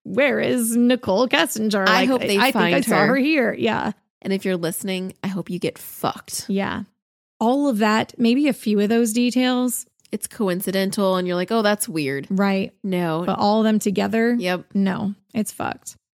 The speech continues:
Speaker 1: But anyways, that's that whole story. Um, I'm sure that, you know, he's, he's alive. He's relatively young. I'm sure that more will come out about this in the future.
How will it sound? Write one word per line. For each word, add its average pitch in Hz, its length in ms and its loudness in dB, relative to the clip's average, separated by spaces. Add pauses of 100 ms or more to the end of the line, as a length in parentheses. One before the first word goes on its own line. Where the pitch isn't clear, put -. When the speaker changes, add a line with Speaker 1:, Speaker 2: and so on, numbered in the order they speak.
(360)
Speaker 1:
But 262 100 -2
anyways, 214 640 2 (180)
that's 226 340 -2
that 226 180 0
whole 220 160 2
story. 196 640 0 (280)
Um, 202 600 -2 (720)
I'm 214 220 0
sure 196 340 0
that, 185 340 -4 (500)
you 202 140 0
know, 202 340 -4 (300)
he's, 220 300 0
he's 208 240 2
alive. 190 480 0
He's 185 160 -4
relatively 196 600 -2
young. 214 640 2
I'm 190 120 -2
sure 202 340 -2
that 202 120 0
more 202 220 2
will 202 120 0
come 196 160 0
out 190 160 0
about 196 180 0
this 196 180 -4
in 190 40 -4
the 190 80 -2
future. 208 520 0